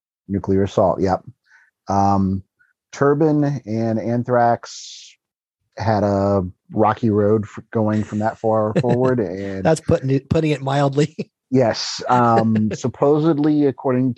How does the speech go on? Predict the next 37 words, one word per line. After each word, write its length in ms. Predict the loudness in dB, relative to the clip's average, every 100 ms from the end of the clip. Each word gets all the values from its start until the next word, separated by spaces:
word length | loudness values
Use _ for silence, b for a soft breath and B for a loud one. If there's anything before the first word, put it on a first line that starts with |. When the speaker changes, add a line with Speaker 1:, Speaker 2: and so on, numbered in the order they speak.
| -6
Speaker 1:
to 480 | -4 -2 -2 -4 -6
Eddie 180 | -8 -8
Trunk, 400 | -6 -4 -4 -6 -20 _ _ _ _ -2
who 100 | 0
was 200 | 0 2
working 360 | 2 2 0
for 160 | 0 0
Megaforce 480 | 2 2 0 -2 0
Records 300 | -2 -2 -6
at 80 |
the 80 | -8
time, 380 | -4 0 0 -2 b b b
he 720 | _ -6 0 2 4 4 2 0 _
badgered 640 | 2 2 2 0 2 0 -4 _ _ -6
John 260 | -2 0
Zazula, 640 | 0 0 2 4 4 2
Scott 340 | -2 -4 -2 0
Ian, 300 | 0 0 0
and 160 | -2
the 40 | -4
rest 400 | 0 2 0 0
of 80 | -2
the 60 |
members 340 | -2 -4 -4 -6
of 120 | -8
Anthrax 680 | -6 -4 0 0 0 -6 -20 b b _
to 140 | -6 -6
fire 440 | 0 2 4 2
Turbin 460 | 0 -2 0 0 -2
because 300 | -4 -8 -6
he 140 | -6
didn't 420 | -8 -8 -6 -2
like 160 | -2 -4
his 100 | -8
vocals. 420 | -14 -14 -16 -20 -20 -20 _ _ _
Speaker 2:
Right. 240 | -2 -2 -6 b b b b _ -8
Speaker 1:
Um, 500 | -4 -2 0 -2